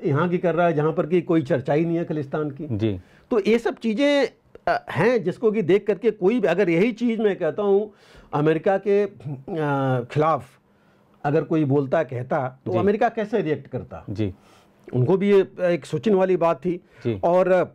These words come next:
Speaker 1: जैसे मैंने कहा था कि इसको तो दो हज़ार बीस में यूपीए, यूपीए एक्ट के अंदर,
Speaker 2: जी।
Speaker 1: अ, उन्होंने पाबंदी लगा रखी थी भारत ने।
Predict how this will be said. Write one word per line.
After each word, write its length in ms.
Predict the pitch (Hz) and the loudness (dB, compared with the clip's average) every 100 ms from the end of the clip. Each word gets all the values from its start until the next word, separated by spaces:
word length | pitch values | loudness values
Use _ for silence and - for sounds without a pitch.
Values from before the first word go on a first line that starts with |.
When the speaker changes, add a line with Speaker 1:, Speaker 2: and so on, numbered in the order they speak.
| 160 | -8
Speaker 1:
जैसे 320 | 147 143 170 | -2 -2 0
मैंने 160 | 196 | -2
कहा 220 | 202 165 214 | -2 -4 -2
था 140 | 262 | -4
कि 120 | 254 | -2
इसको 180 | 233 285 | -4 -2
तो 120 | 269 | -2
दो 180 | 202 233 | 0 0
हज़ार 220 | 254 262 | 2 0
बीस 420 | 160 113 214 254 | -2 -2 0 0
में 200 | 247 240 | 2 2
यूपीए, 500 | 208 185 208 220 226 _ _ - | 2 -2 0 0 0 _ _ -6
यूपीए 420 | 147 160 202 208 | -2 0 2 2
एक्ट 240 | 143 175 - | 2 -4 -2
के 140 | 185 | 0
अंदर, 320 | 160 175 156 110 _ _ - | 0 2 0 -2 _ _ -6
Speaker 2:
जी। 140 | 104 | -2
Speaker 1:
अ, 300 | 156 151 139 117 131 120 117 156 190 | 2 2 0 -4 -14 -20 -20 -14 -2
उन्होंने 340 | 175 180 175 | 2 4 2
पाबंदी 380 | 170 160 175 180 | 2 0 0 2
लगा 200 | 165 170 | 4 2
रखी 240 | 170 - | 0 -2
थी 120 | 170 156 | -2 0
भारत 260 | 151 160 | 0 -2
ने। 120 | 160 | -6